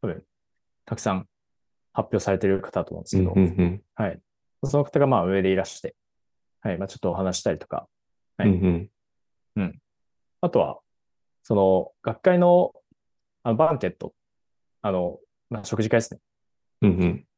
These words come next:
Speaker 1: で、あの、北京大学の学生が、と同席したんですけど、
Speaker 2: はい。
Speaker 1: うん。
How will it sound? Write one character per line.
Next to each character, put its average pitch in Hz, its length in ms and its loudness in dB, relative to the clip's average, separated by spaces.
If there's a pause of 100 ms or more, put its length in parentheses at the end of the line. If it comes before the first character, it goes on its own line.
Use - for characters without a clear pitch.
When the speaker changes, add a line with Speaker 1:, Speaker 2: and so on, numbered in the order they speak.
Speaker 1:
で、 104 460 2 (640)
あ 120 120 -2
の、 110 60 -2
北 - 140 -8
京 202 140 0
大 208 140 6
学 95 160 0
の 87 80 -8
学 104 240 -8
生 107 200 2
が、 101 320 4 (400)
と 120 100 0
同 120 140 2
席 117 220 -8
し - 80 -12
た 117 100 -4
ん 90 40 -6
で - 20 -8
す - 100 -14
け - 80 -12
ど、 - 220 -14 (480)
Speaker 2:
は 90 160 2
い。 - 120 -10 (640)
Speaker 1:
う 107 60 -8
ん。 90 160 -8